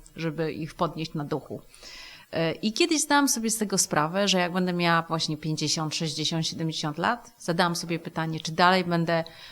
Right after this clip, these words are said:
e, nosiła bardzo ciężkie skrzynie z własnymi pracami i powiedziałam sobie: „Tak, będziesz nosiła bardzo ciężkie skrzynie z-, ze swoimi pracami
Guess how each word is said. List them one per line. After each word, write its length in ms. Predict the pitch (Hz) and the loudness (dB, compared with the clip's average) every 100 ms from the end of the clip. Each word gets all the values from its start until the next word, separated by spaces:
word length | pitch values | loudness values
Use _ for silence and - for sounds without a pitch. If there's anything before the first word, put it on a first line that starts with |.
| - | -6
e, 200 | - 160 | 0 2
nosiła 580 | 165 165 180 170 165 160 | 2 0 2 4 4 4
bardzo 340 | 175 170 170 | 4 4 2
ciężkie 420 | 160 170 165 - | -2 0 0 -2
skrzynie 400 | 165 - - 170 | -2 -2 0 0
z 60 | 160 | 0
własnymi 380 | 160 - 160 156 | -4 -2 -2 -2
pracami 560 | 160 156 202 247 294 | -2 -2 2 2 0
i 40 | - | -2
powiedziałam 360 | 196 185 208 | -4 -2 -2
sobie: 260 | 208 226 262 | -2 -4 -6
„Tak, 360 | 254 151 - - - | -2 -4 -4 -12 -4
będziesz 420 | 180 202 220 - | 0 0 -2 -2
nosiła 500 | 170 - 165 160 160 - - - | -2 -2 -2 -2 -2 -8 -12 4
bardzo 320 | 170 180 180 | 4 4 -2
ciężkie 380 | 160 156 - 156 | 0 -2 -2 -6
skrzynie 420 | - 160 151 151 | -4 -4 -4 -4
z-, 280 | 156 - - | -4 -2 -2
ze 100 | 156 | -2
swoimi 480 | - - 147 143 | -2 -2 -4 -4
pracami 560 | - - - 143 202 294 | -6 -8 -4 -2 0 -2